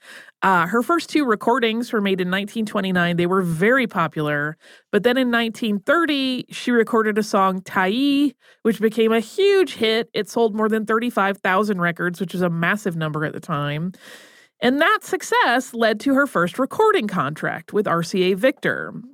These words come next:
And from the age of twenty-one, when she was signed, to when she turned twenty-three two years later, she recorded seventy-one songs with R C A.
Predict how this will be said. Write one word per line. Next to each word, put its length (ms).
And 120
from 140
the 160
age 220
of 100
twenty-one, 760
when 120
she 140
was 160
signed, 560
to 80
when 120
she 140
turned 240
twenty-three 640
two 160
years 260
later, 380
she 200
recorded 480
seventy-one 920
songs 500
with 140
R 140
C 240
A. 300